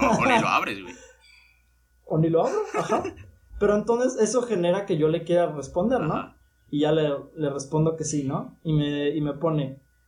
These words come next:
Speaker 2: "Eh, estoy trabajando en un proyecto de marketing por internet y estamos buscando personas que quieran ganar dinero en redes sociales. ¿Te gustaría saber más?"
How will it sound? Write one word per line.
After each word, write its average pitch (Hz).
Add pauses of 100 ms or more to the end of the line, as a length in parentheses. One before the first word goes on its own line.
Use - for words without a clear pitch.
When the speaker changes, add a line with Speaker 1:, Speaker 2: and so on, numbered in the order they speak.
(200)
Speaker 2:
"Eh, 165
estoy 208
trabajando 233
en 226
un 220
proyecto 208
de 185
marketing 170
por 156
internet 143
y 202
estamos 175
buscando 165
personas 156
que 147
quieran 160
ganar 143
dinero 143
en 147
redes 143
sociales. -
¿Te 160
gustaría 147
saber 165
más?" 180